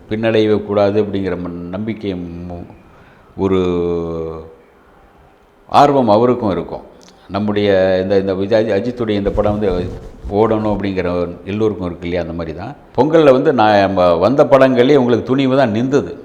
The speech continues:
வாரிசு வந்து பெருசா போகல.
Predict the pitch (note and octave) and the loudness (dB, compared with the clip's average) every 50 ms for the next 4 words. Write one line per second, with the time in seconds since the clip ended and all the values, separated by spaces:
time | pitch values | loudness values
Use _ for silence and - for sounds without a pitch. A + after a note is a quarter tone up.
0 | - - - - _ _ _ _ _ _ _ - - - _ _ - - - _ | -20 -20 -20 -20 _ _ _ _ _ _ _ -20 -20 -20 _ _ -20 -20 -16 _
1 | F2+ G#2+ B2+ D#3 E3 E3 - - C3 B2+ B2 B2+ C#3+ D#3+ D#3 C#3+ B2+ A#2+ A2+ A2 | 4 6 8 8 8 6 2 2 0 0 0 0 0 2 2 4 4 4 4 2
2 | G#2 G2 F#2+ F2+ F2+ E2+ - - - - - A2 A#2+ A2+ - C#3+ A#2 F2+ - - | 2 0 -2 -2 -4 -6 -8 -10 -10 -4 -2 -2 -2 0 2 2 2 2 2 2
3 | A2+ B2+ C3 A#2+ A2+ F#2 D#2+ - | 2 2 4 2 2 0 0 -4